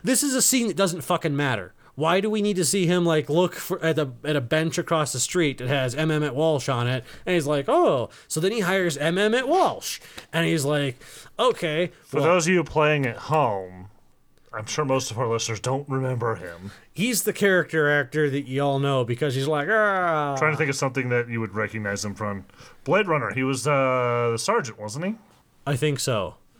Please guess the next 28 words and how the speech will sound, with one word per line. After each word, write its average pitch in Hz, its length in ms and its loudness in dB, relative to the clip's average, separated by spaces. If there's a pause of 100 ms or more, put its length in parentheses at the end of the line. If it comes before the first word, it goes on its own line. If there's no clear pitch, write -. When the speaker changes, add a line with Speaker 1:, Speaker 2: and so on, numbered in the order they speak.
(840)
Speaker 1:
I, 117 160 -4
I 120 40 -2
forget 117 340 -4
exactly. 98 880 -4
Speaker 2:
He's 190 160 -2
been 240 140 2
in 269 100 0
a 226 60 4
lot, 147 580 4 (100)
a 127 120 -6
lot 123 320 2
of 113 120 -8
terrible 123 460 0
movies. 107 480 -6
Speaker 1:
No, 175 60 0
yeah, 180 180 2
you 151 140 2
see 262 180 0
his 214 160 0
face 156 320 2
and 131 240 0
you 123 80 0
hear 143 180 0
him 127 80 -2
talk 143 300 -2
and 117 80 -6
you 117 80 -4
know. 113 460 -4